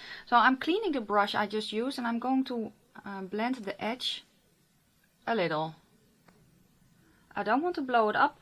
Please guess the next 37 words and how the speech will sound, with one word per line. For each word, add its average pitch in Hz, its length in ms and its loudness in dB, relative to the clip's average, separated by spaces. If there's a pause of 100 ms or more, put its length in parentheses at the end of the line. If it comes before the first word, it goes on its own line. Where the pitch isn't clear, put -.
(100)
too 226 160 -6
high, 226 420 0
but 285 180 -6
I 226 80 -2
just 233 260 -6
want 226 200 -2
that 202 200 -2
edge 196 280 -4
a 214 40 -6
little 277 160 -4
bit 262 120 -6
smoother. - 440 -12 (3750)
I 214 120 -4
think 392 240 -2
I 370 60 -2
kinda 311 280 2
want 285 220 2
to 254 60 -6
wrap 262 280 -2
it 220 80 -4
around 220 540 0
to - 240 -8 (100)
two, 180 320 -2
so 240 420 6 (840)
I'm 208 160 0
grabbing 294 380 4
a 269 60 4
smaller 247 460 0
brush, 214 340 2
the 254 80 0
one 240 140 2
that 240 120 0
I 233 40 2
used 226 280 0
for 196 120 -10
the 196 80 -2
green, 214 520 2